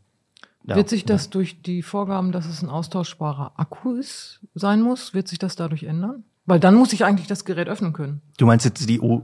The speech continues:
Speaker 2: Ja.
Speaker 1: E-U-Ökodesignregeln? Äh, jein, es wird sich dann ändern, wenn das Gerät nicht I P siebenundsechzig ist, also
Speaker 2: Mhm.
Speaker 1: wasserdicht. Das Gerät muss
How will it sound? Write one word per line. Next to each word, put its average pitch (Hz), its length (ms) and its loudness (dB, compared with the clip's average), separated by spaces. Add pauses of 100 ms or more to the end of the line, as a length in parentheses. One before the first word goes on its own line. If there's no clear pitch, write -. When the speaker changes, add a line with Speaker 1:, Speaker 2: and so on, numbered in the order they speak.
Speaker 2:
Ja. 135 360 4
Speaker 1:
E-U-Ökodesignregeln? 107 1000 2
Äh, - 120 -6
jein, 110 420 2
es 104 140 -8
wird 131 120 -4
sich 120 140 -6 (200)
dann 131 300 2
ändern, 139 880 0
wenn 117 580 0 (640)
das 113 200 -4
Gerät 113 240 -2
nicht 123 160 -4
I 120 80 -6
P 117 240 0
siebenundsechzig 110 720 -4
ist, - 340 -14
also 107 280 -4 (100)
Speaker 2:
Mhm. 165 240 -2
Speaker 1:
wasserdicht. 147 420 -2
Das 113 100 -8
Gerät 127 220 0
muss 131 260 0